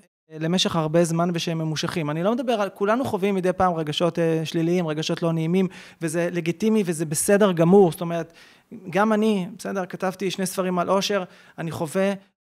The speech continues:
אה, לא מעט רגשות שליליים, כאילו, וזה בסדר גמור ואני מקבל אותם באהבה וכולי. מתי הבעיה מתחילה בסיפור הזה? הבעיה מתחילה כשאדם חווה את זה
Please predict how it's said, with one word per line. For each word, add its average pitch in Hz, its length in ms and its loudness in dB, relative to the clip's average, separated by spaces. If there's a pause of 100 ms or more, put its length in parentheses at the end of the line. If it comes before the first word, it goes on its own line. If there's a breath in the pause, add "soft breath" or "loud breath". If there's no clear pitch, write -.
(120)
אה, 170 60 -8
לא 208 100 2
מעט 240 180 0
רגשות 220 380 -2
שליליים, 185 600 -6
כאילו, 165 240 -6
וזה 156 240 -6
בסדר 202 440 -2
גמור 185 340 -2
ואני 165 140 -4
מקבל 160 380 -2
אותם 196 360 0 (580)
באהבה 160 340 0
וכולי. 151 460 -4 (1200 loud breath)
מתי 185 200 -4
הבעיה 190 380 0
מתחילה 156 520 -2 (560)
בסיפור 175 480 -6
הזה? 160 300 -6
הבעיה 180 280 -4
מתחילה 196 500 -4
כשאדם 180 400 -8
חווה 170 360 -4
את 170 80 -6
זה 156 240 -8